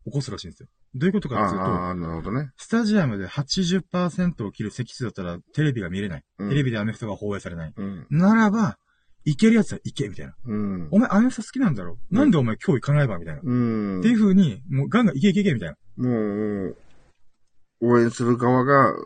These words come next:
Speaker 2: そっち側もすでに動-、こう動いちゃってんだね。
Speaker 1: そうそうそう。
Speaker 2: そういうの。
Speaker 1: で、俺は今日は仕事で、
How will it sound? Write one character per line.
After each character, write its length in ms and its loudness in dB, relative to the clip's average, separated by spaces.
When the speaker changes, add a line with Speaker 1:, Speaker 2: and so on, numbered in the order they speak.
Speaker 2:
そ 140 -4
っ 20 0
ち 100 -10
側 160 6
も 160 4
す 160 -8
で 100 2
に 60 0
動-、 280 -4
こ 220 -4
う 40 -4
動 140 -2
い 40 -2
ち 80 0
ゃ 20 0
っ 40 -6
て 120 -6
ん 100 -4
だ 80 -4
ね。 60 -2
Speaker 1:
そ 100 2
う 40 0
そ 120 0
う 60 -6
そ 80 -10
う。 100 -10
Speaker 2:
そ 140 4
う 40 2
い 120 2
う 240 -6
の。 220 -10
Speaker 1:
で、 240 0
俺 180 4
は 100 4
今 220 0
日 40 4
は 60 4
仕 140 -2
事 160 2
で、 220 0